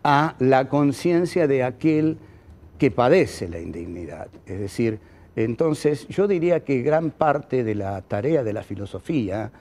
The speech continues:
es revelarle o conseguir que aquel que está sumergido en el oprobio durante su existencia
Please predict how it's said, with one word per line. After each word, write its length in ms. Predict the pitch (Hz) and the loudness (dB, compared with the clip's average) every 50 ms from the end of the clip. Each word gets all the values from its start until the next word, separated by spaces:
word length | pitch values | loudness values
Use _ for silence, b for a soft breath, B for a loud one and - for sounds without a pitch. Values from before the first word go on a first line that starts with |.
| B B B B B B B B - | B B B B B B B B -2
es 280 | 139 156 147 - - - | 0 0 0 -4 -6 -6
revelarle 1080 | - 127 131 143 139 127 135 135 160 202 214 170 117 98 98 95 90 101 98 101 117 127 b b b b b b b | -2 0 2 2 4 4 4 4 4 4 4 2 2 0 -4 -8 -8 -6 -6 -6 -8 -10 b b b b b b b
o 160 | - 147 147 | 2 2 4
conseguir 840 | - 156 147 156 135 - - 160 151 147 208 220 160 120 107 113 104 | 6 4 4 4 2 0 -2 -2 0 0 2 2 2 2 2 0 -4
que 280 | - - 123 135 - - | -2 0 0 0 0 0
aquel 760 | - 123 139 - - - 240 220 160 123 104 95 92 87 95 b b b b b b | -2 -2 -2 -2 -4 0 2 2 2 2 0 -2 -4 -8 -12 b b b b b b
que 180 | - 113 117 - - | -2 -2 -2 0 0
está 480 | 123 113 - - _ - 202 202 - - | -4 -4 -4 -4 _ 0 0 0 0 -6
sumergido 1040 | - - - 151 143 123 117 117 107 107 - - - 214 202 156 110 101 95 95 - | -14 -6 -2 0 0 2 0 0 -2 -4 -10 -8 -4 -2 -2 -2 -2 -4 -6 -8 -4
en 140 | - 110 113 | -4 -4 -2
el 140 | 110 101 98 | -2 0 -2
oprobio 720 | 98 98 - - - 185 196 160 117 92 92 101 90 87 | -2 -4 -2 0 2 2 4 4 2 0 -2 -6 -8 -6
durante 440 | 90 92 95 92 95 90 87 - 101 | -6 -6 -6 -6 -6 -8 -8 -12 -14
su 140 | - - 98 | -12 -12 -16
existencia 920 | 90 - - - 104 - _ - 160 127 98 85 85 - - 76 90 104 | -16 -14 -14 -16 -16 -16 _ -2 -2 -2 -2 -4 -10 -16 -14 -12 -12 -12